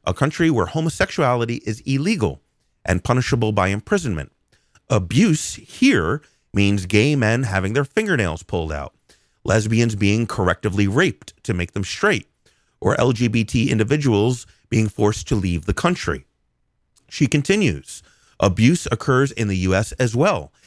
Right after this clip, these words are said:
in the form of trans women being murdered or intimate partner violence, but not in the form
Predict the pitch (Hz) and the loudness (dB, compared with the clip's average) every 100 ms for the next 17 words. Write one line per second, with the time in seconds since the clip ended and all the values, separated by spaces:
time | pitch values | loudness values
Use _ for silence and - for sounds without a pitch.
0 | _ - 101 104 113 98 92 - 156 180 | _ -6 -4 -2 0 0 -2 -2 0 0
1 | 147 101 110 104 95 92 90 90 113 120 | 0 -2 -2 -2 -2 0 0 0 0 -2
2 | - 95 - - 135 - 123 - 110 - | -6 -6 -6 -4 -4 0 -2 -2 -4 -2
3 | 98 87 131 120 85 - - _ _ - | -4 0 0 0 -4 -12 -18 _ _ -6
4 | 98 110 170 - 190 - 95 85 90 | -2 0 0 -2 -6 -6 -4 -2 -2